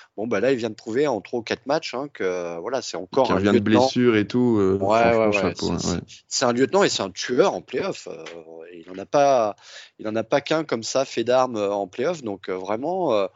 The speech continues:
Speaker 1: même sans Yanis, il y a quand même une petite chance pour que les Bucks aillent le chercher, ce match, parce que le match, euh, c'est le, lequel ? Le match quatre qu'ils perdent, euh, à Indiana. Donc, ils sont sans Yanis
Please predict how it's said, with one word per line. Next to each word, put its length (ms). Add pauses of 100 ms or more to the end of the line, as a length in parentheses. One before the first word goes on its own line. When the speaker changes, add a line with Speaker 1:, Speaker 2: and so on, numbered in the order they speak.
(640)
Speaker 1:
même 320
sans 200
Yanis, 340
il 40
y 40
a 40
quand 120
même 100
une 60
petite 280
chance 220
pour 180
que 120
les 60
Bucks 320
aillent 120
le 120
chercher, 380
ce 140
match, 200
parce 180
que 180 (380)
le 180
match, 580
euh, 220
c'est 160
le, 160 (160)
lequel ? 380
Le 100
match 520 (220)
quatre 360
qu'ils 180
perdent, 320
euh, 200
à 20
Indiana. 500 (400)
Donc, 200
ils 60
sont 200
sans 220
Yanis 360